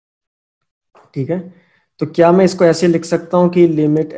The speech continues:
x tends to zero? ठीक है, log of five, multiplication में है तो ऐड कर सकते हैं, log of five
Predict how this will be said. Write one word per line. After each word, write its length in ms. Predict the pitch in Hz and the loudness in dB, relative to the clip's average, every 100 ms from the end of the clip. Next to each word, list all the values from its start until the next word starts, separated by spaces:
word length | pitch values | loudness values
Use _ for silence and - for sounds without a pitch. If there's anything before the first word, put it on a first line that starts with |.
| 170 | -4
x 180 | 170 - | -4 -4
tends 280 | 165 156 151 - | -2 -2 -6 -6
to 100 | 143 139 | -8 -6
zero? 260 | 135 143 196 - _ _ _ _ _ _ _ _ _ _ _ | -6 -6 -10 -16 _ _ _ _ _ _ _ _ _ _ _
ठीक 200 | - 135 | -14 -12
है, 80 | 202 - _ _ _ _ _ _ _ _ _ _ _ _ 135 131 131 131 143 | -12 -16 _ _ _ _ _ _ _ _ _ _ _ _ -8 -6 -4 0 2
log 480 | 170 196 214 190 170 | 4 4 2 2 4
of 260 | 175 175 - | 4 0 -4
five, 420 | 156 143 151 190 - - | -4 -2 -2 -4 -8 -4
multiplication 840 | 151 151 170 185 185 185 190 190 | -2 0 2 2 2 0 0 0
में 80 | 185 | 0
है 160 | 180 | -2
तो 140 | 190 - | -4 -2
ऐड 260 | 165 170 | 0 0
कर 80 | 180 | -2
सकते 320 | 175 175 - | -4 -8 -6
हैं, 80 | 180 | -4
log 420 | 170 156 160 165 180 | -2 0 0 0 -2
of 120 | 180 156 | -2 -4
five 240 | 147 | -4